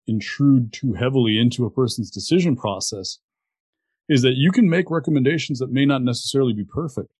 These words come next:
but they span, they basically spawn off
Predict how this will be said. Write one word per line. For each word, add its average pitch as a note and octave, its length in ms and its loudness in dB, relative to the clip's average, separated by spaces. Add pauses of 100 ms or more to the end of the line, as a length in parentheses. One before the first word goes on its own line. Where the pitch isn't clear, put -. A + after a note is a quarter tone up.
(500)
but E3 200 0 (100)
they C3 100 0
span, D#3 760 -2
they D#3+ 300 0
basically F3+ 460 2
spawn D3 280 -2
off B2+ 280 0